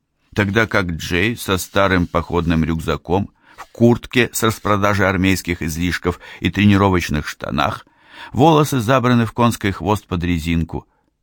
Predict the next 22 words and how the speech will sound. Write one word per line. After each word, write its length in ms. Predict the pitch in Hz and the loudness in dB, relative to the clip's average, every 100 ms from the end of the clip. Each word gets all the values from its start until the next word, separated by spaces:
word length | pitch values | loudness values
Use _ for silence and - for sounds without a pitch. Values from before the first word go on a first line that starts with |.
| _ _ - | _ _ -4
давно 400 | 82 80 80 87 | 0 2 4 4
не 160 | 80 | 4
мылся. 540 | 65 73 104 104 95 - _ _ _ _ _ _ - | 0 0 -2 -2 -8 -8 _ _ _ _ _ _ 4
«Хм», — 800 | 104 98 90 87 82 80 73 71 - _ _ _ _ | 8 8 8 6 4 2 0 -4 -8 _ _ _ _
сказал 500 | - 87 73 76 76 | -6 -4 -2 -2 0
он, 200 | 123 123 _ _ _ _ _ _ | 0 -2 _ _ _ _ _ _
и 100 | 135 | 2
юнец 500 | 139 151 175 190 - - | 4 4 2 0 -4 -4
ухмыльнулся, 1000 | 165 - 160 143 95 69 - 64 62 - | -2 0 2 4 2 2 -4 -4 -6 -4
довольный 540 | 87 82 82 80 76 73 | -2 0 0 0 -2 -4
собой, 340 | 78 80 113 | -6 -2 -2
будто 380 | 78 87 - 85 | -2 -6 -4 -4
устроил 520 | 82 - 95 101 90 | -4 -4 0 2 2
неплохой 580 | 85 87 82 82 87 80 | 0 0 -2 -2 -2 -2
розыгрыш. 680 | 62 57 50 - 50 - _ _ _ _ _ - - | -4 -8 -12 -14 -14 -14 _ _ _ _ _ -20 -2
По 100 | 95 | 4
мнению 580 | 98 104 101 98 92 87 | 6 6 6 4 4 2
Джея, 420 | 80 95 101 117 | 0 0 2 2
так 300 | 110 90 92 | 0 -4 -2
оно 240 | 113 117 127 | -2 0 0
и 80 | |
есть. 500 | 131 131 120 - - | -2 -2 -4 -6 -16